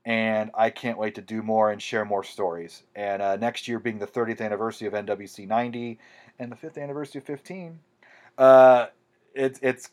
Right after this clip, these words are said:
it's a good occasion to get some more people out and, and talk about our experiences and share 'em with you guys, 'cause that's my whole purpose of this. I'm,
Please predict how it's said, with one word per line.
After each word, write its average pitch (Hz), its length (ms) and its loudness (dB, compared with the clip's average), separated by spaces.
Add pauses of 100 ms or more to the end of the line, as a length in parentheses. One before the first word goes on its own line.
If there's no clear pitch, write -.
it's 127 260 -6
a 120 320 0
good 131 160 2
occasion 127 460 -2
to 120 80 -6
get 123 240 -2
some - 160 -14
more 117 140 0
people 117 360 -4
out 110 280 6
and, 104 300 -20
and 104 180 -16
talk 110 260 0
about 104 260 0
our 98 100 -2
experiences 98 840 -10 (840)
and 117 400 -4
share 165 140 -2
'em 180 60 -2
with 120 140 -4
you 95 60 -16
guys, 82 340 -10
'cause 98 400 -12 (460)
that's - 460 -4 (120)
my 110 140 4
whole 113 180 -2
purpose 104 320 -6
of 92 80 -16
this. 87 260 -12
I'm, 90 380 -6